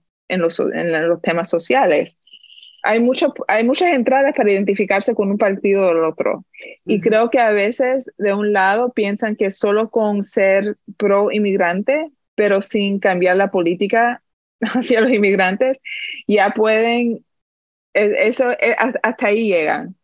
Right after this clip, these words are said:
Speaker 1: Y no
Speaker 2: Ujú.
Speaker 1: hacen la, la inversión necesaria para seguir, para, que no solo tiene que ver con la inmigración, tiene que ver con la, em, eh, healthcare, tiene que ver con los suelos, tiene que ver con la economía, tiene que ver con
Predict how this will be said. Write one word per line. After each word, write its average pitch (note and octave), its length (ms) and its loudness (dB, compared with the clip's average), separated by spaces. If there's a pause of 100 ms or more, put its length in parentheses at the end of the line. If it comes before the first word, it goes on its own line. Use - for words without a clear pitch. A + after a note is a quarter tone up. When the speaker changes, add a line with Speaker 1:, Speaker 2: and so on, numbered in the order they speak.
(580)
Speaker 1:
Y G3+ 120 2
no G3+ 160 2
Speaker 2:
Ujú. - 20 4
Speaker 1:
hacen A3+ 440 0
la, G3+ 260 4
la F#3 120 2
inversión F#3+ 420 -2
necesaria G3+ 540 -2
para G3+ 240 0
seguir, E3+ 440 0 (180)
para, F3 340 -2
que F3+ 160 2
no F#3+ 240 0
solo G3+ 300 0
tiene G3 200 -2
que F#3+ 100 2
ver F#3 100 0
con F#3 100 0
la F3 60 -2
inmigración, E3 500 -2 (140)
tiene F3 220 0
que F3 60 2
ver F3 120 2
con E3+ 180 -6
la, D#3+ 320 -2 (680)
em, D#3 440 0 (760)
eh, F3 280 2
healthcare, F3 440 0
tiene E3 200 -4
que F3 160 2
ver E3 180 0
con E3 560 -4
los F3+ 200 -4
suelos, E3 320 0
tiene D#3 220 -4
que - 80 0
ver E3 120 -2
con E3 120 -2
la D#3 60 -2
economía, D#3 400 -4
tiene D#3 220 -2
que E3 120 2
ver D#3+ 180 0
con D#3 420 -4